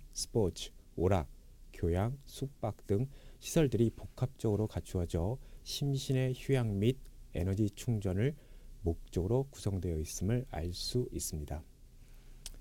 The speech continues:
이천십칠 년 웰니스 이코노미 모니터에 따르면요, 고령화, 스트레스의 증가, 그리고 현대인들의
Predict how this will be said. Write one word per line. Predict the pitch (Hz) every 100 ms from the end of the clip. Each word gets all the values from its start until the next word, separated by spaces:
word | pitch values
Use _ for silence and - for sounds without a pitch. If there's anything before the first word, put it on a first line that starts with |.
| - - - - -
이천십칠 | 107 135 123 - - 190
년 | 113 131
웰니스 | 101 104 127 - 90
이코노미 | 90 110 101
모니터에 | 107 85 95 - 101
따르면요, | 90 85 82 82 82 110 151 - -
고령화, | - 98 104 101 87 -
스트레스의 | - - 113 110 - 90
증가, | 90 80 85 -
그리고 | - 87 95 104
현대인들의 | - 147 139 135 110 117 120